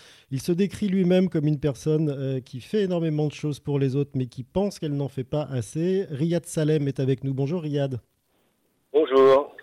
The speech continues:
Speaker 1: Merci beaucoup, euh, de passer un peu de temps parce que vous êtes très occupé. La dernière fois que je vous ai eu en ligne, c'était il y a quelques jours.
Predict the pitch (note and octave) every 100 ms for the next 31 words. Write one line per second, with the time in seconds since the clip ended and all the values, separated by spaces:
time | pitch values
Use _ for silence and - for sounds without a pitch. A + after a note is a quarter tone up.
0 | - _ _ C#3 C#3+ C#3 F3 D3+ D#3 -
1 | F3+ F#3 G3 G3+ D#3 D3 C#3+ C#3 D3+ C3+
2 | D#3+ D3 C#3+ F#3 F#3+ D#3 D3+ D3+ D#3 F3+
3 | E3 D#3 C#3+ C#3+ F3 C#3 D3+ D#3+ - D#3
4 | C3+ C3+ C#3 C#3 C#3 D3 B2+ C3 A#2+ B2
5 | C#3+ C#3+ B2+ D#3+ F#3